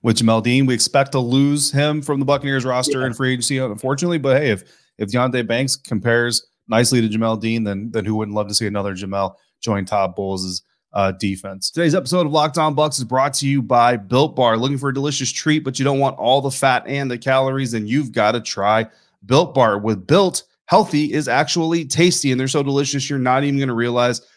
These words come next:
Speaker 1: that they're good for you because they're all covered in one hundred percent real chocolate and come in amazing flavors like peanut butter brownie,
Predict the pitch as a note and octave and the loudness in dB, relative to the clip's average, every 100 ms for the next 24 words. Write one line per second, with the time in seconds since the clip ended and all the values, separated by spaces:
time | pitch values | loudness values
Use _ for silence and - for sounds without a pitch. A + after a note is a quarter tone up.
0 | _ A#2 A#2+ A#2 C3 G3 D#3 C#3+ D#3 C#3 | _ -4 -2 2 2 2 2 2 2 0
1 | D3 D3 G#2+ C3 C#3+ C#3+ C#3 C#3+ C#3 B2+ | 0 2 2 2 2 0 2 2 0 0
2 | A#2+ B2 C3+ C#3 D3 C#3 B2+ B2 A2+ B2+ | 0 0 0 -2 -2 0 2 0 0 -2
3 | A#2 B2 B2 C3+ A2+ A#2 A#2+ B2 B2 A#2 | 0 0 0 0 -4 -2 -2 0 0 0
4 | A2+ B2+ C3 A#2 A2+ A2+ A#2 A#2 _ _ | 0 0 -4 -4 -2 0 0 -4 _ _
5 | _ G#2 A#2 - A#2+ A#2 G#2 G#2 G#2+ F#2+ | _ 2 2 2 0 0 2 2 2 2
6 | A#2 B2 B2+ | 2 2 0